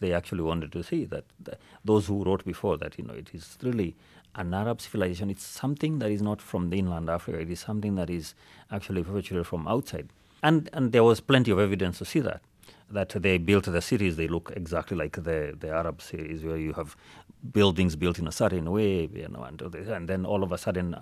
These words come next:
down the road there are lots of, lots of the Swahili are Muslims,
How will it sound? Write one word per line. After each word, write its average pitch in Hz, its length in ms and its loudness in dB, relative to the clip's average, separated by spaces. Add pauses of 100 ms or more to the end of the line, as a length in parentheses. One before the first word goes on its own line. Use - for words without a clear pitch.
down 101 260 2
the 87 100 0
road 98 260 0
there 80 260 -2
are 78 60 -6
lots 87 280 -4
of, - 220 -10
lots 90 220 -6
of 87 120 -6
the 85 80 -12
Swahili 82 400 -10
are 76 60 -8
Muslims, 85 580 -6